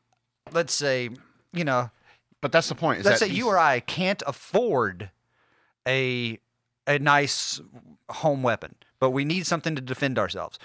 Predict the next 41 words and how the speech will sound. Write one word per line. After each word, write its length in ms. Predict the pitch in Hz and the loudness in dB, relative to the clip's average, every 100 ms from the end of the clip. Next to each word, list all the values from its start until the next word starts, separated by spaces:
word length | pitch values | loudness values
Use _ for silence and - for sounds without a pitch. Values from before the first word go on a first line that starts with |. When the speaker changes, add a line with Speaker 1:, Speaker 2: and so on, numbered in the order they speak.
| - - | -20 0
Speaker 1:
But 120 | - 147 | 2 2
we 120 | 156 | 0
know 220 | 175 214 | 0 0
a 40 | 165 | 2
guy 460 | 131 120 117 117 - - - 123 | 4 4 2 -2 -12 -20 -14 -6
who 140 | 147 | -6
works 560 | 120 135 143 - - - - | -2 -2 -2 -4 -6 -6 -4
over 400 | 147 131 135 127 | -2 0 2 2
at 220 | 127 123 _ | 2 -2 _
an 160 | 143 131 | -6 -4
engineering 580 | 151 151 123 143 147 127 | -4 -6 -4 0 0 -2
firm 300 | - 107 98 | -2 -4 -4
who's 200 | 123 113 | -6 -6
willing 380 | 131 139 135 123 | -4 -2 -2 -4
to 260 | 135 113 - - - - | -6 -8 -8 -10 -10 -8
print 260 | - 160 143 | -6 -4 -2
us 180 | 127 | 0
up 220 | 135 123 _ _ _ - | 0 -2 _ _ _ -10
a 60 | 135 | -10
three 260 | 131 135 | -6 -6
D 140 | 127 123 | -6 -6
gun. 320 | 120 90 - - | -6 -6 -8 -8
Speaker 2:
Exactly. 500 | 110 120 117 - 113 | 2 4 4 2 4
Speaker 1:
All 80 | 151 | 6
right, 200 | 151 - | 6 4
so, 140 | 190 | -2
you 140 | 180 | 0
know, 140 | 185 190 | 0 0
we 200 | 156 196 | 0 2
got 220 | 190 202 | 4 4
something 320 | - 208 196 | 2 -2 -4
to 80 | 175 | -4
defend 340 | 165 - 202 | -4 -4 0
ourselves 380 | 185 160 123 104 | 0 0 -2 -4
with 200 | 104 - | -8 -10
because 360 | 135 156 190 147 | -2 4 4 4
that 140 | 160 | 0
technology 500 | 175 147 147 135 127 | 0 0 2 0 0
is 100 | 123 | 0
out 180 | 131 120 | 0 0
there. 200 | 71 - | -6 -20